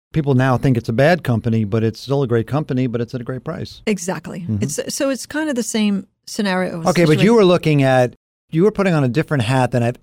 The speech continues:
Speaker 1: ever seen you put on.
Speaker 2: <laughs> My teacher hat.
Speaker 1: Your teacher, your, your macro hat, your,
Speaker 2: Right,
Speaker 1: your
Speaker 2: right.
Speaker 1: thirty thousand foot.
Speaker 2: Okay, so,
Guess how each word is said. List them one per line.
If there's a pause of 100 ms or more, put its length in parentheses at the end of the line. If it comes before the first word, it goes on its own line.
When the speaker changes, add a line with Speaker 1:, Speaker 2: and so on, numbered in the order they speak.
Speaker 1:
ever
seen
you
put
on.
Speaker 2:
<laughs> (400)
My
teacher
hat.
Speaker 1:
Your
teacher,
your,
your
macro
hat,
your,
Speaker 2:
Right,
Speaker 1:
your
Speaker 2:
right.
Speaker 1:
thirty
thousand
foot.
Speaker 2:
Okay,
so,